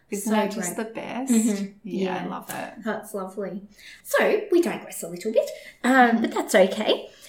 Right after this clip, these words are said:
Speaker 2: While you were doing your nursing degree,
Speaker 1: Mm-hmm.
Speaker 2: uh, I have a girlfriend doing a nursing degree at the moment, and I know within her group, there's all these ideas of where you can go with your nursing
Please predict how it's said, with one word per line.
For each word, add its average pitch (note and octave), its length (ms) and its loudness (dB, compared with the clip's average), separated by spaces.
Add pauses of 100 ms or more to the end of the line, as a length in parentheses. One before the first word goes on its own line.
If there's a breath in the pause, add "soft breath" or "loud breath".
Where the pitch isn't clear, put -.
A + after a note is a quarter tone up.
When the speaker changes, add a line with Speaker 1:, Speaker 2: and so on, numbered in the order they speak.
Speaker 2:
While D4+ 340 2
you G4+ 80 2
were E4 60 2
doing B3 260 0
your C#4 120 0
nursing A#3 480 -2
degree, D4 560 -6 (180)
Speaker 1:
Mm-hmm. G#3 180 -2
Speaker 2:
uh, A3+ 440 2
I G#3+ 40 0
have A#3 140 2
a G#3+ 40 2
girlfriend A3+ 500 -2
doing G3 200 0
a G3 40 -2
nursing F#3+ 400 -4
degree F#3+ 260 -4
at - 60 -6
the F#3 80 -4
moment, A#3+ 580 2
and G#3 300 4
I G3+ 80 4
know G3+ 520 4 (280)
within G#3 300 4
her F4 280 -2
group, F#3+ 340 -2 (340)
there's G#3+ 360 2
all D#4+ 280 4
these B3+ 340 0
ideas G3 420 -2
of G3 100 -6
where G3 140 -2
you G3+ 140 -2
can G#3 100 -4
go F#3 220 -2
with G3 180 -6
your G3 160 0
nursing F#3+ 720 0